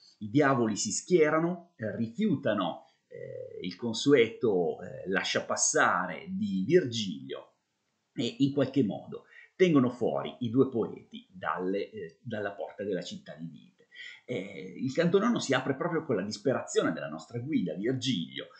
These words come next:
Lo vediamo qui, attento, si fermò come un cascolta che l'occhio non potea menare a lunga per l'aere nero e per la nebbia folta. "Pur a noi converri-, converrà vincer la punga", cominciò el, "se non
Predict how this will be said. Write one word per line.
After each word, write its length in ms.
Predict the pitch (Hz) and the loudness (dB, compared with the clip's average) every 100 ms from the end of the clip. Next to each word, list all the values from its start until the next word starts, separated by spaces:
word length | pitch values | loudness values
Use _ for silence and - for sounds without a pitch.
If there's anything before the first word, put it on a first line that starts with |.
| - | -20
Lo 140 | - 87 | -14 -6
vediamo 360 | 90 101 135 | 0 2 2
qui, 300 | - 123 92 - | 2 0 0 -8
attento, 800 | - - - - 147 90 82 - | -12 -12 -10 -2 0 0 -2 -6
si 160 | - 120 | -8 -6
fermò 460 | 127 120 147 143 | -4 -2 0 -2
come 200 | - 113 | 0 0
un 140 | 131 131 | 2 0
cascolta 880 | 135 131 - 180 139 104 - 101 - | 0 -2 0 2 4 2 -2 -4 -2
che 100 | 113 | 0
l'occhio 420 | 139 123 - 117 | 2 2 -2 0
non 180 | 120 123 | 2 0
potea 320 | 117 113 131 | -4 -2 0
menare 400 | 107 127 127 107 | 0 -2 -4 -2
a 40 | |
lunga 460 | 120 143 127 113 110 | 2 4 4 4 0
per 240 | 113 107 | -2 -4
l'aere 380 | 123 127 120 120 | -2 -2 -2 -6
nero 380 | 101 69 _ _ | -10 -16 _ _
e 40 | - | -14
per 200 | 101 90 | -12 -10
la 120 | 92 | -8
nebbia 360 | 92 90 95 | -8 -8 -10
folta. 640 | - 123 85 64 - - - _ _ - - | -8 -4 -4 -6 -12 -20 -20 _ _ -20 -6
"Pur 180 | 131 | -2
a 40 | 131 | 2
noi 220 | 151 151 | 2 2
converri-, 800 | - 135 127 135 131 143 135 - | 2 2 4 4 2 2 0 0
converrà 540 | - 127 127 143 127 | 2 4 4 4 0
vincer 320 | 131 139 139 139 | 0 -2 0 0
la 100 | 156 | -2
punga", 540 | 190 131 110 104 90 - - | 0 0 2 0 -2 -6 -12
cominciò 480 | - 120 120 - 127 | 0 2 4 4 4
el, 240 | 123 104 95 | 4 2 0
"se 180 | 113 | -2
non 380 | 120 139 139 123 | 4 6 6 6